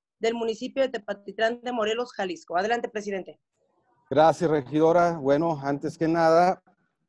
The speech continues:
Speaker 2: eh, dar la bienvenida a nuestros invitados, al licenciado Felipe Salazar Correa, director del In-, Instituto Municipal de Planeación de Tepatitlán,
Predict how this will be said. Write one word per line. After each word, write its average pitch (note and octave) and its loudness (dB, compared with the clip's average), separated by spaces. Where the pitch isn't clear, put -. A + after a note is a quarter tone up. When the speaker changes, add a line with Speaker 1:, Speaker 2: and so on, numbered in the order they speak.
Speaker 2:
eh, B2 4
dar C#3+ 6
la E3 6
bienvenida E3 2
a B2+ 2
nuestros B2+ -2
invitados, D#3+ 2
al B2 4
licenciado C#3+ 2
Felipe C#3+ 0
Salazar D3 2
Correa, F3 4
director D3+ 2
del D#3+ 0
In-, C3 -4
Instituto C#3 -8
Municipal D3+ 0
de D#3 -2
Planeación D3 -4
de D3+ -4
Tepatitlán, D#3+ 0